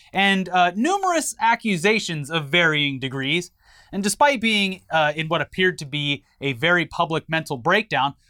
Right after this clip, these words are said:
Warner Brothers reportedly worked with Miller throughout the year on reshoots for the upcoming Flash film, which is still scheduled for release next summer. And once the allegations and reports of Miller's more recent behavior on his Vermont property were made public,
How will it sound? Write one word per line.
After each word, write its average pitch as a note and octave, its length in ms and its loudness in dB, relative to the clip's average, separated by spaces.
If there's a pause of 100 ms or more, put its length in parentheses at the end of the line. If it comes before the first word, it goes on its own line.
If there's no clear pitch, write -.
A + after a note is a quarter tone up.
(180)
Warner D4 380 2
Brothers A#3 320 2
reportedly F3+ 560 0
worked C4+ 300 0
with G3 160 -2
Miller F3+ 240 2
throughout F#3 420 4
the G#3 100 -2
year A#3 400 0
on D3+ 280 -2
reshoots F#3 540 0 (140)
for F#3 140 2
the F#3 160 0
upcoming F3+ 420 0
Flash B3+ 480 2
film, A#2 300 -2 (380)
which G3+ 180 2
is C#4 180 0
still C#4+ 260 4
scheduled A3+ 500 0
for G#3 180 4
release F3+ 320 -2
next D#3+ 260 -2
summer. G#3 320 2 (400)
And E3 220 0
once G3 240 2
the F3 120 2
allegations D#3 680 0
and C#3+ 160 0
reports D#3 380 -4
of C3 80 -10
Miller's C#3+ 400 -2
more D3+ 240 0
recent A3+ 320 0
behavior D3 480 -2
on C#3 140 2
his B2 160 -8
Vermont C#3 400 0
property E3 420 2
were C3+ 140 -4
made C3+ 180 -2
public, D#3+ 340 0